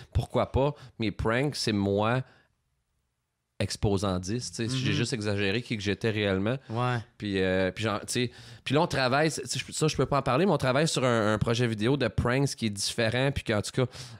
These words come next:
Speaker 1: euh, je sais pas ça va mener où, mais, euh, mais c'est, c'est, c'est pour, euh, tu sais, peut-être deux mille vingt. Fait que, tu sais, c'est
Speaker 2: Mhm.
Speaker 1: comme, euh,
Speaker 2: Mais t'étais supposé faire une deuxième saison à
Speaker 1: de,
Speaker 2: Pourquoi pas ?
Speaker 1: de Pourquoi pas. On a fait genre sept, huit épisodes parce que c'est, c'était devenu trop,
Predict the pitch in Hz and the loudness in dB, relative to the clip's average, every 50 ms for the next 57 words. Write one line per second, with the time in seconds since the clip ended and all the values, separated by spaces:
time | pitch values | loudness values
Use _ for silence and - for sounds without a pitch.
0 | - - 98 95 95 95 98 98 95 101 101 - - - 139 139 139 120 117 117 | -4 -2 0 2 2 2 2 2 2 0 0 -2 -2 -2 0 0 2 2 2 2
1 | 113 113 110 107 104 110 123 147 185 170 123 110 104 104 101 98 95 95 90 - | 2 2 2 2 2 2 2 2 2 2 2 2 2 2 2 2 0 0 -4 -6
2 | _ _ _ _ _ _ _ _ _ _ _ - - 110 110 - 120 110 - - | _ _ _ _ _ _ _ _ _ _ _ -10 -6 -4 -4 -2 -2 -2 -2 -4
3 | - - 117 104 - - 104 104 - - 110 104 - - 123 117 113 117 107 104 | -4 -6 -6 -6 -6 -4 -4 -4 -4 -4 -6 -6 -4 -2 -2 0 2 2 2 2
4 | 101 98 95 95 92 92 92 90 90 87 87 87 85 76 78 76 73 - - - | 2 2 2 0 0 0 -2 -4 -4 -6 -6 -8 -8 -8 -10 -10 -10 -10 -12 -12
5 | - 95 - - 120 - 135 135 107 98 104 101 98 95 92 92 90 104 107 113 | -12 -12 -12 -12 -10 -8 -8 -6 -4 -4 -4 -2 -2 -2 -4 -4 -4 -4 -4 -6
6 | - 104 - 123 127 135 139 147 147 143 131 127 127 127 131 - - - - - | -6 -6 -6 -4 -2 -2 0 -2 -2 0 0 0 0 0 -2 -6 -10 -16 -20 -20
7 | - - - - - - - - - _ - 107 104 107 104 104 101 104 101 101 | -20 -20 -20 -20 -20 -20 -20 -20 -20 _ -6 -4 -2 0 2 2 2 2 2 2
8 | 98 101 98 95 90 - - - 311 - - - 156 151 139 143 214 220 - - | 2 2 2 2 0 0 -2 -4 -6 -6 -6 -4 -2 -2 -2 0 -2 -2 -2 -2
9 | 220 240 220 165 147 131 120 110 135 135 135 123 123 147 160 165 156 - - 120 | -2 -2 0 0 0 0 0 0 0 0 0 0 0 -2 -4 -4 -4 -4 -2 -2
10 | 107 107 110 107 120 131 147 156 135 113 - - 120 123 - - - 127 120 - | 0 -2 -2 -2 -2 -2 -2 0 0 0 0 0 -2 -2 -2 -2 -2 0 0 0
11 | - 147 139 170 185 - 135 - 175 131 - - 160 170 165 139 120 127 131 131 | 0 0 0 2 2 0 0 0 0 0 2 2 2 2 4 2 2 2 0 0
12 | 123 - 180 170 135 139 139 143 139 - - - - - - - 139 - - 131 | 0 -2 -2 -2 0 0 0 0 0 0 -2 -6 -6 -6 -4 -2 -4 -2 -2 -4
13 | 139 135 131 101 - - 101 95 104 113 131 147 139 113 - 113 113 - - - | -4 -4 -4 -6 -6 -6 -4 0 0 2 2 0 -2 -4 -4 -4 -4 -4 -6 -4
14 | - 113 98 - - - 117 107 107 110 107 113 123 127 - - - 131 147 143 | -4 -4 -4 -6 -6 -6 -4 0 0 2 2 2 0 -2 -4 -4 -2 -2 0 0
15 | - - | -2 -4